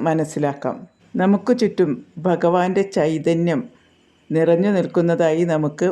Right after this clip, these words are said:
മനസ്സിലാക്കാം. നമുക്ക് ചുറ്റും നല്ല സുഗന്ധം പരക്കുകയും ചെയ്യുന്നതായി തോന്നാം. ഇതെല്ലാം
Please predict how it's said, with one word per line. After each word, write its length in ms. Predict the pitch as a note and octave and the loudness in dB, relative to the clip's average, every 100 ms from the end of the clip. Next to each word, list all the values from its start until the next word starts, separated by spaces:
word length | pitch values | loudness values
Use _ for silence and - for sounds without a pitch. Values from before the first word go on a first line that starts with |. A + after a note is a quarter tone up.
| - _ D#3+ | -4 _ -2
മനസ്സിലാക്കാം. 640 | D3 D3 C3+ A#2+ B2 A2+ - _ - | -2 -2 -4 -4 -6 -8 -10 _ -4
നമുക്ക് 420 | F#3+ G3 G3+ C4 B3+ | 0 2 0 -2 -2
ചുറ്റും 300 | A3+ G3+ F3+ - | -2 -2 -2 0
നല്ല 260 | G#3 A3 B3 | 0 0 0
സുഗന്ധം 680 | - F#3+ G3 G#3 G#3 A#3+ A3+ | 0 0 4 4 4 4 2
പരക്കുകയും 640 | G3 F3 F3 E3+ F3+ F#3 A#3 | 2 0 -2 0 2 2 0
ചെയ്യുന്നതായി 680 | - F3+ E3 E3 E3 D#3+ F3 - | 0 0 0 0 0 0 -2 -2
തോന്നാം. 380 | D3+ C3 B2+ B2 _ - _ - | -2 0 -2 -6 _ -20 _ -2
ഇതെല്ലാം 520 | E3+ A3+ G#3+ G3 | 2 2 2 0